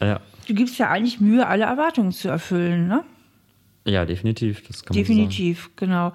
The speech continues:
Speaker 1: Ja.
Speaker 2: Das heißt, du bleibst sehr auf dieser Bindungsseite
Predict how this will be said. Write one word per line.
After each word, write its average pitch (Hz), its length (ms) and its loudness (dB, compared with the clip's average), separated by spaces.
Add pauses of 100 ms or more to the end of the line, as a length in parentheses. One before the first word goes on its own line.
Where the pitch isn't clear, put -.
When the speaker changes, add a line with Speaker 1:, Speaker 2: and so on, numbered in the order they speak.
(160)
Speaker 1:
Ja. 95 100 -2 (100)
Speaker 2:
Das - 100 -16
heißt, 208 240 0
du 214 40 -4
bleibst 202 420 -2
sehr 226 260 2
auf 214 100 -6
dieser 202 280 -2
Bindungsseite 247 920 0